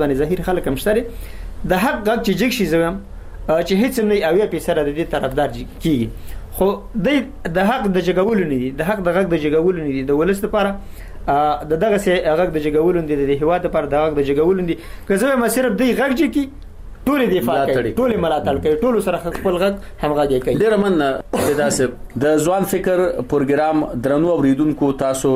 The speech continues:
Speaker 2: د کونړ د اوبو د اهمیت په اړه دغه خپرونه له آزادۍ راډیو اورئ. افکاري صاحب، ستا په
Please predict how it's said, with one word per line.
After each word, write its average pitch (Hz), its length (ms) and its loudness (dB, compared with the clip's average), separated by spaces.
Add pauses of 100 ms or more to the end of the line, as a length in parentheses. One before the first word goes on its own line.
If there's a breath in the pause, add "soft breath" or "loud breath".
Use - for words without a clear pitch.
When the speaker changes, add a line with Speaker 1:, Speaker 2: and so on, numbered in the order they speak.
Speaker 2:
د 120 260 0
کونړ 127 340 2
د 123 40 2
اوبو 127 420 2
د 120 100 0
اهمیت 113 500 0
په 120 140 -2
اړه 104 140 2 (460 loud breath)
دغه 113 260 2
خپرونه 120 540 2
له 113 200 2
آزادۍ 101 380 2 (200)
راډیو 117 360 2
اورئ. 90 240 0 (500)
افکاري 226 400 0
صاحب، 202 140 0 (640)
ستا 190 260 0
په 165 160 -2